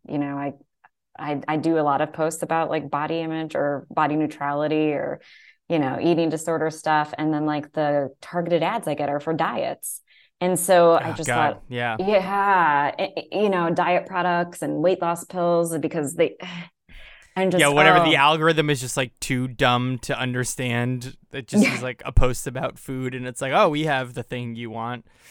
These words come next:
Speaker 1: Right. Yeah. I think it's, it's very dangerous. I, I, you know, especially for, for young people, you know, it doesn't matter your gender. It's, it's very, it, it's, it's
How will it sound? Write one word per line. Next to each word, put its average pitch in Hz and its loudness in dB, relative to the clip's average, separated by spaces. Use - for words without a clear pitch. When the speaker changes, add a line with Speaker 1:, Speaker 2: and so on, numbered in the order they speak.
Speaker 1:
Right. 240 6
Yeah. 254 6
I 208 2
think 262 0
it's, 226 -2
it's 208 -2
very 202 2
dangerous. 220 0
I, 190 4
I, 190 -2
you 202 -4
know, 185 0
especially 220 0
for, 196 2
for 196 2
young 175 2
people, 175 2
you 160 -2
know, 160 2
it 165 0
doesn't 170 0
matter 160 2
your 156 2
gender. 165 2
It's, - -2
it's 156 -6
very, 151 4
it, - -2
it's, - -4
it's 170 -6